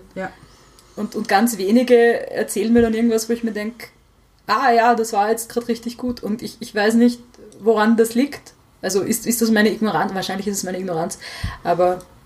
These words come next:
Speaker 1: Ich glaub nicht nur, weil ich glaub, dadurch, dass man permanent zugeknallt wird mit sämtlichen Informationen, probiert man einfach das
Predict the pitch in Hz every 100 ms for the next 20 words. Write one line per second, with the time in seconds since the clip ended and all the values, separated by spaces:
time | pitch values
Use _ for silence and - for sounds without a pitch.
0 | _ - - - - - 233 - 196 247
1 | 240 185 185 185 185 - 190 190 - -
2 | 190 214 208 - 196 202 196 - - 202
3 | 196 196 190 - 233 190 202 190 190 156
4 | - - - 165 170 180 190 190 180 185
5 | 170 196 - 180 190 180 180 190 202 -
6 | - - - - - - 202 196 233 220
7 | 180 190 202 - 196 -